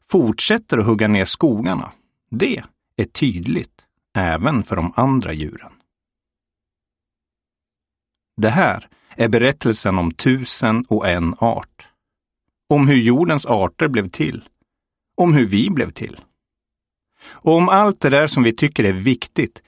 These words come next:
just nu. Det som trendar i sociala medier.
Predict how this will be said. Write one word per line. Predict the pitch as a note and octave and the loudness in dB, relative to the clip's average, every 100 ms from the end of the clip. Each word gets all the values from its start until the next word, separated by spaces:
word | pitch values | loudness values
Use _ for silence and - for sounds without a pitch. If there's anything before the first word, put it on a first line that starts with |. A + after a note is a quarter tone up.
| - | -8
just | G2+ A2 B2+ - - | -2 0 0 -2 -2
nu. | G#2+ B2+ A#2+ - _ _ _ _ - | 0 0 -4 -14 _ _ _ _ -6
Det | F#2+ | -4
som | - F2+ E2+ | 0 0 -2
trendar | E2 - A#2+ G2 F2+ F#2+ A#2+ | -4 -2 0 0 0 0 0
i | F2+ | -2
sociala | - G2+ A2+ F#2+ F2+ | -4 -2 0 0 -2
medier. | F2+ G#2+ B2+ E2 E2+ | -2 -2 -4 -8 -14